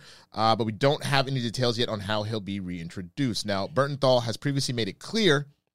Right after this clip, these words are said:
that he has no interest in playing a watered-down version of the Punisher, which may indicate that this show will have a bit more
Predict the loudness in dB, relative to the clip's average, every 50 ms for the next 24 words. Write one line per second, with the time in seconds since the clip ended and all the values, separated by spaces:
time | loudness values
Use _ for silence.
0 | -20 -16 -6 -2 0 2 2 2 0 -2 0 2 4 6 6 6 4 4 2 0
1 | 2 0 0 -2 -2 -2 -6 -6 -4 -2 -2 -2 0 0 0 0 0 0 2 4
2 | 4 4 4 4 2 2 4 4 4 4 2 0 -2 -2 -2 -2 -4 -4 -4 -4
3 | -4 -4 -6 -8 _ 0 2 2 4 4 2 0 0 -2 -2 -4 -6 -8 -10 -14
4 | -18 -20 -20 -20 -20 -20 _ -2 -2 0 0 -2 -6 -6 -2 2 4 4 4 4
5 | 2 2 0 0 2 0 0 2 2 2 2 0 0 -4 -4 -4 -2 0 0 0
6 | 0 0 0 0 0 0 0 0 0 -2 -2 -2 -2 -4 -4 -4 -6 -6 -6 -6
7 | -8 -8 -10